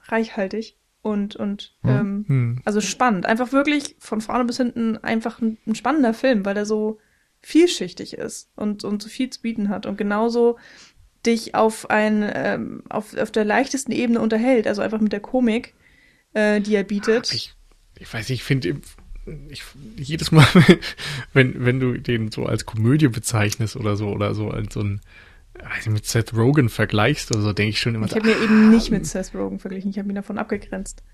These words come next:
Speaker 3: Ja, aber ich, ich find, das gehört eigentlich gar nicht in, in den gleichen Satz, so, weil,
Speaker 1: <laughs>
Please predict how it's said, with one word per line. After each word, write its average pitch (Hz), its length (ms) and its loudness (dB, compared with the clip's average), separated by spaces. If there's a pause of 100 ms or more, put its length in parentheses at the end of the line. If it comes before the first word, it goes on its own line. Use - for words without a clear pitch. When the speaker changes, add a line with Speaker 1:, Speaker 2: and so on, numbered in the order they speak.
(160)
Speaker 3:
Ja, 131 540 0
aber 117 520 -4 (340)
ich, - 140 -14 (200)
ich - 140 -16
find, 135 220 -6
das 135 160 -4
gehört - 560 -4
eigentlich 131 240 -2
gar 131 160 0
nicht 135 160 0
in, 117 180 -2
in - 120 -6
den 110 60 -2
gleichen 113 340 -2
Satz, 113 440 -6
so, 92 340 -8 (420)
weil, 101 260 2
Speaker 1:
<laughs> 101 60 -4